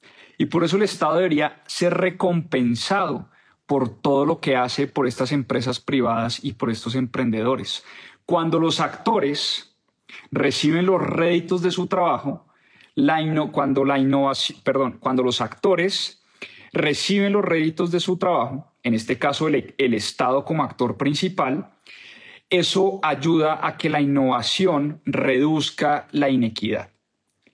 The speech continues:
reduzca la inequidad. Pero cuando los réditos son desproporcionados de acuerdo a la contribución de cada actor, en este caso, cuando el Estado puso mucho y no recibió mucho a cambio,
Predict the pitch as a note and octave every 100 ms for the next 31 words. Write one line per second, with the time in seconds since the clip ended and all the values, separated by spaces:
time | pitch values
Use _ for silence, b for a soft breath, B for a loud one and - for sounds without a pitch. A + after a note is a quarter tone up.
0 | - - B2 C3+ C3+ - C#3 C#3 C3+ A#2+
1 | - - - _ B B B B F3 F#3
2 | F#3+ G3 F#3 F3+ F3 F3 - A#3 G3+ F#3
3 | F#3+ F3+ - - - _ _ - - F3+
4 | E3+ E3+ D3+ F#3+ F#3+ - G3 F#3+ F#3 -
5 | D3+ C3 D3+ E3 E3 E3 E3+ - B2+ B2+
6 | C#3+ D#3 - E3+ D#3 D#3 C#3 B2 A#2+ -
7 | C#3 C3+ C#3 D#3+ D#3+ - C3 A2 - _
8 | _ _ _ _ _ - A2+ G#2+ - C3+
9 | C#3+ B2+ C#3+ - C3 A#2+ G#2 G2+ - -
10 | C#3 F3+ F3+ F3+ F3+ F#3 F3 - - -
11 | B B B - C3 A#2+ B2 D3+ - D#3
12 | C3 C#3+ - D#3 - D#3 C3 D3